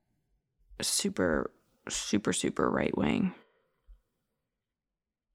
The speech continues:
And they post a lot of things that are misinformation. So, not a fan. Whoa, now I'm Googling it.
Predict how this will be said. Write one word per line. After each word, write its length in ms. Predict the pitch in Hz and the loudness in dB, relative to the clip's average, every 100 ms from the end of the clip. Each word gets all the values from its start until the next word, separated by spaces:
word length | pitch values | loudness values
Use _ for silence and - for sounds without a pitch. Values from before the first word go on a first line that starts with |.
| _ _ _ _ _ _ - | _ _ _ _ _ _ -2
And 360 | 190 82 76 - | 0 2 0 -2
they 100 | 185 | -2
post 260 | 180 175 180 | 0 0 0
a 40 | |
lot 180 | - - | 2 0
of 120 | 196 | 0
things 300 | - - 202 | -2 0 0
that 120 | - | 0
are 80 | - | 0
misinformation. 960 | - - 196 - 65 62 - - 185 - - - _ - | 0 0 0 0 0 0 0 0 0 -2 -10 -20 _ -10
So, 380 | - - - 185 - _ - | -2 0 0 -2 -10 _ -2
not 220 | 180 170 | 0 0
a 20 | |
fan. 340 | - - - - _ _ _ _ - - _ _ _ _ _ _ _ _ _ _ _ _ _ _ _ _ _ _ _ _ _ _ - | -2 -4 -4 -6 _ _ _ _ -20 -20 _ _ _ _ _ _ _ _ _ _ _ _ _ _ _ _ _ _ _ _ _ _ -4
Whoa, 260 | 214 208 156 | 0 2 0
now 260 | 160 202 | 0 2
I'm 120 | 190 | 0
Googling 480 | 165 208 196 165 80 | 2 0 0 0 0
it. 220 | 80 - | 0 -2